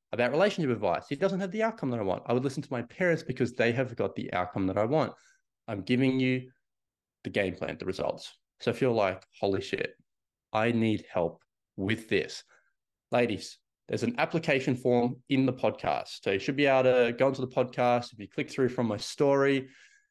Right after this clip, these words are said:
you should be able to find the application form. It says, "Click this link to fill out an application form." If you can't find an application form to fill out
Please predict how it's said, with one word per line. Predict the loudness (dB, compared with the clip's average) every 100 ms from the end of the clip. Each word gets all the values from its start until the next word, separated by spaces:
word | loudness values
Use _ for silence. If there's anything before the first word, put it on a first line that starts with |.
| _ -12
you |
should | -2 2
be |
able | 4
to | 2
find | 0 0 2
the | 0
application | -2 -2 -6 -4
form. | -4 -4
It | -4
says, | -4
"Click | 0 0
this | 0 2
link | 0 0
to |
fill | 0 2
out |
an | 2
application | -2 -2 -2 -2
form." | -4 -6 -4
If | -4
you |
can't | 0 2 2 2
find | 0
an | 0
application | 0 -2 -2 -2 -4
form | -6 -6
to | -6
fill | 0 2 6
out | 6 4